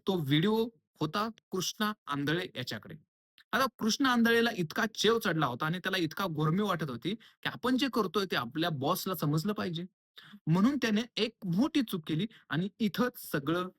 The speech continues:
प्रकरण बि-, बारगळलं किंवा बिघडलं म्हणायला हरकत नसावी. या एका चुकीमुळं जिथं वाल्मिक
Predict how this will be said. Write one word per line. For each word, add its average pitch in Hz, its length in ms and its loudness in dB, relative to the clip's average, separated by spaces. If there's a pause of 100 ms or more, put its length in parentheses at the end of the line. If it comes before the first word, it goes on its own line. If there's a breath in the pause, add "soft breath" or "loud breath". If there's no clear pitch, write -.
प्रकरण 147 460 -2 (100)
बि-, 123 200 -4 (120)
बारगळलं 117 540 -2
किंवा 180 240 -8
बिघडलं 120 460 -2
म्हणायला 110 340 -2
हरकत 226 280 -6
नसावी. - 300 -18 (580 loud breath)
या 196 340 0
एका 240 220 0
चुकीमुळं 180 520 2
जिथं 160 400 0
वाल्मिक 196 320 0